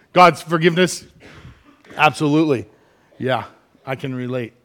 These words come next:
We're gonna talk about that today, too. I'm glad you guys, like, read my sermon notes before I wrote 'em. <laughs> Does anyone else have, uh, anything else?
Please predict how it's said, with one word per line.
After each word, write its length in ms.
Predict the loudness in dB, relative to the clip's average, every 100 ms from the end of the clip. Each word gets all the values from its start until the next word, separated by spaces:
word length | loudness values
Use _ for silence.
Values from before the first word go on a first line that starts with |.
| _ _ _ _ -16
We're 80 | -6
gonna 60 |
talk 120 | -4 -4
about 180 | -4
that 160 | -6 -8
today, 220 | -10 -10
too. 320 | -10 -12 -12 -16 _ _ _ _ -18
I'm 140 | -14
glad 240 | -10 -10 -6
you 40 |
guys, 260 | -4 -4 -4
like, 160 | -8 -10 -20 -16
read 200 | -10 -8
my 140 | -8 -8
sermon 360 | -10 -10 -10
notes 320 | -10 -14 -18 -20 -20 _ _ _ _ _ _
before 340 | -18 -6 -2 0
I 80 | 0
wrote 240 | -2 -2
'em. 140 | -6 -14 -20 -20 _ _ -20 -20 _
<laughs> 0 | -12 -2 -2 -2 -6 -6 -6 -18 -20 _ _
Does 120 | -6 -2
anyone 240 | 0 4
else 320 | 8 8 6
have, 320 | 6 6 6
uh, 520 | 4 4 8 6 4 -2
anything 300 | -8 -4 -2
else? 180 | -4